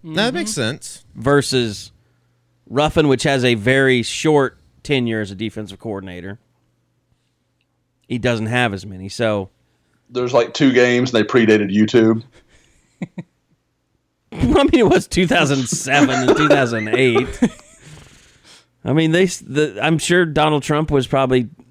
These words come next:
Speaker 3: introduced in the lineup in one of his games. No, Mike Leach was still there when that happened. 'Cause he did it 'cause he was friends, I'm
Speaker 1: Yeah.
Speaker 3: air quoting, with Mike Leach.
Speaker 1: Well, I, I mean, I could definitely see that.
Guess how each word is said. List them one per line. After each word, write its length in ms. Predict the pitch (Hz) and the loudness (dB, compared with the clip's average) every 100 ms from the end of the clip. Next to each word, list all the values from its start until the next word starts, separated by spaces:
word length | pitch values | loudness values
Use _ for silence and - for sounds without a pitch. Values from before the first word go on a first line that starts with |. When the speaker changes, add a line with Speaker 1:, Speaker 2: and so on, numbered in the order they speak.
| - | -4
Speaker 3:
introduced 440 | 135 143 139 - | -4 -2 -4 -4
in 60 | 123 | -4
the 40 | |
lineup 420 | 113 127 135 123 | -4 -2 -2 -2
in 100 | 104 | -2
one 120 | 107 117 | -2 -4
of 80 | |
his 120 | 101 101 | -6 -10
games. 500 | 95 95 117 127 - _ _ _ _ _ _ _ _ _ _ _ _ _ _ _ _ - _ - | -12 -8 -10 -12 -20 _ _ _ _ _ _ _ _ _ _ _ _ _ _ _ _ -20 _ -6
No, 260 | 165 190 | 0 2
Mike 220 | 214 262 | 4 0
Leach 240 | 196 175 131 | 2 0 0
was 100 | 113 | -8
still 240 | - 101 | -6 -6
there 200 | 92 92 | -6 -10
when 120 | 95 92 | -10 -12
that 160 | 90 | -12
happened. 380 | 104 98 82 95 - _ _ _ _ _ - | -14 -14 -12 -14 -16 _ _ _ _ _ -10
'Cause 140 | 135 | -6
he 80 | 143 | -4
did 180 | 147 175 | 0 0
it 40 | 117 | 0
'cause 160 | 127 | -4
he 60 | 113 | -4
was 200 | 101 98 _ _ _ _ _ _ _ | -8 -12 _ _ _ _ _ _ _
friends, 840 | _ - 143 131 101 95 95 - - | _ -4 0 0 -2 -6 -10 -16 -8
I'm 100 | 107 | -2
Speaker 1:
Yeah. 100 | 107 | 0
Speaker 3:
air 160 | 113 110 | 0 -2
quoting, 340 | 107 95 87 | -4 -8 -8
with 120 | 92 80 | -12 -12
Mike 240 | 82 95 | -12 -12
Leach. 380 | 80 85 - - _ _ _ _ _ _ _ _ _ _ _ _ _ _ _ _ - | -12 -12 -14 -20 _ _ _ _ _ _ _ _ _ _ _ _ _ _ _ _ -6
Speaker 1:
Well, 200 | 247 262 240 | -4 -4 -6
I, 180 | - 214 | -4 -2
I 80 | 156 | 0
mean, 140 | 180 | 2
I 80 | 170 | 2
could 120 | 208 151 | 0 0
definitely 320 | 131 - 92 | -2 -2 -6
see 200 | - 120 | -4 -4
that. 300 | 80 71 82 | -4 -6 -8